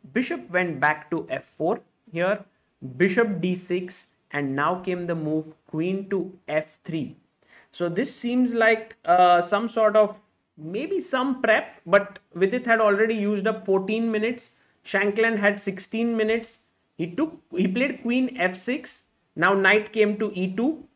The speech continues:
bishop f four, and here Vidit took with the knight. After this, knight went to d six, and here h four by Vidit. He's already starting to create some play here on the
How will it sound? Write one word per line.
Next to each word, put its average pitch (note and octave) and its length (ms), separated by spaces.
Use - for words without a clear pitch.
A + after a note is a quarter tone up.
bishop D#4 360
f F#3 280
four, E3+ 300
and G#3+ 280
here B3+ 440
Vidit G3 420
took B3 200
with G#3+ 200
the D#4 240
knight. C#3+ 400
After F3+ 300
this, F#3+ 280
knight F3+ 360
went F3+ 240
to F#3 120
d E3 180
six, - 580
and D#3+ 200
here E3+ 480
h E3 240
four E3+ 400
by D3 200
Vidit. D3 360
He's D#3+ 180
already E3+ 400
starting F#3 560
to F#3 80
create F3 340
some F3+ 380
play F3+ 340
here F3 380
on F3+ 220
the G#3 80